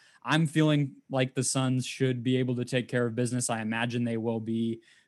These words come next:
favored in the game with the Warriors coming off this back-to-back and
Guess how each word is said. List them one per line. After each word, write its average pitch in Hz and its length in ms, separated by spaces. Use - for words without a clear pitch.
favored 135 640
in 127 180
the 123 100
game 127 540
with 120 220
the 127 60
Warriors 120 360
coming 123 260
off 123 260
this 123 140
back-to-back 120 840
and 110 460